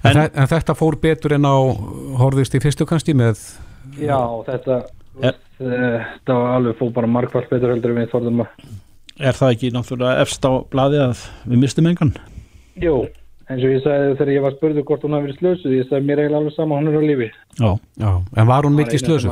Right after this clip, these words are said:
Speaker 3: að Eh, hún allan var í svo miklu sjokki þegar við, við förum henni niður í sundlaug af því það er svona, svo mikill hiti.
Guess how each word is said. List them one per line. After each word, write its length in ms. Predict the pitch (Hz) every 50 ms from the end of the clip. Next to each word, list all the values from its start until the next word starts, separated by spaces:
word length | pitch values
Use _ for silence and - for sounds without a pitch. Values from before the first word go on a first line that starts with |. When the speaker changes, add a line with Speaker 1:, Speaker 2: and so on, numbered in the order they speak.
| -
Speaker 3:
að 40 | - - _ - _ _ _ _ _ _ _ _ _ _ _ _ _ _ _ - - _ _ -
Eh, 360 | 135 135 139 143 147 143 127 135
hún 240 | 135 151 151 151
allan 300 | 151 156 147 147 147 147
var 140 | 147 156 160
í 40 | 156
svo 60 | - 160
miklu 220 | 160 151 - 170 143
sjokki 520 | - 170 170 175 170 - - - 175 151
þegar 160 | 151 151 139 135
við, 140 | 143 139 131
við 80 | 123 -
förum 280 | - 147 151 156 156
henni 200 | 151 156 156 156
niður 120 | 156 147 -
í 40 |
sundlaug 400 | - 185 190 196 - - 190 180 160
af 60 | 147
því 80 | 156 143
það 140 | 151 156
er 80 | 156 151
svona, 260 | 170 165 165 160 156 - _ _ _ _
svo 120 | - 139 143
mikill 240 | 151 156 151 151 -
hiti. 340 | 175 185 196 190 - 190